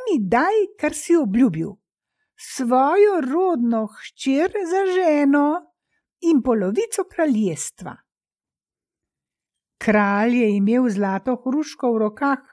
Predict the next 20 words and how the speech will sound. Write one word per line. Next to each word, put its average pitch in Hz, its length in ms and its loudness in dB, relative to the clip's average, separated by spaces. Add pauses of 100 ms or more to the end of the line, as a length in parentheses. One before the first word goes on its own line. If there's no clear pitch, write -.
(640)
zdaj 294 380 0
mu 330 160 2
ni 330 240 2
bilo 359 280 4
kaj 277 340 -2
za 233 200 -2
zeta, 208 580 -2 (340)
ki 247 160 -4
so 233 160 -2
ga 214 120 0
izkopali 202 840 -2
iz 170 200 -4
gnoja. 196 600 0 (1500)
Vendar 175 420 0
si - 260 -4
ni 170 440 0
upal 330 420 -2
prelomiti 311 680 -2
dane 175 440 -2
besede. 165 600 -8